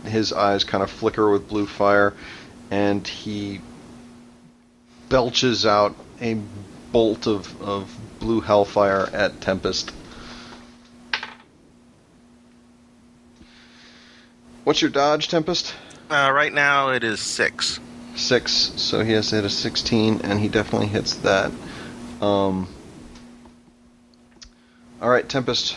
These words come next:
Speaker 1: uh, roll a toughness check.
Speaker 2: Ah, that's what I'm good at tonight. I got a thirty.
Speaker 1: <laughs> Nice. All right, um,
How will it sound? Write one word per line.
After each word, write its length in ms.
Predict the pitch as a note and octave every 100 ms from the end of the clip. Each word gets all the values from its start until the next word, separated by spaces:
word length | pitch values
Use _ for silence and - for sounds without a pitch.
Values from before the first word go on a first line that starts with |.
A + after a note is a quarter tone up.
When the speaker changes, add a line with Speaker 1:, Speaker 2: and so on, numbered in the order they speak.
| - -
Speaker 1:
uh, 360 | A2 G#2 G2+ F#2+ - -
roll 200 | A#2 A2+
a 40 |
toughness 340 | - G#2 F#2+
check. 220 | - - - - - - - - - - - - _ _ _ - -
Speaker 2:
Ah, 460 | G2 A2+ A#2+ G2+ - -
that's 260 | - G#2 -
what 80 |
I'm 160 | G2 F#2+
good 180 | G#2+ A2+
at 220 | F#2 E2+
tonight. 360 | F#2 F2 D#2 -
I 160 | G2 G2+
got 320 | G2+ G2 G2+
a 80 | G2
thirty. 480 | - G2+ A2 C#2 -
Speaker 1:
<laughs> 500 | - - - - A2
Nice. 580 | C3+ C3 C#3 B2 - - - - -
All 120 | A#2
right, 260 | C#3 D3+ - - -
um, 480 | A2+ A2+ A#2 A2+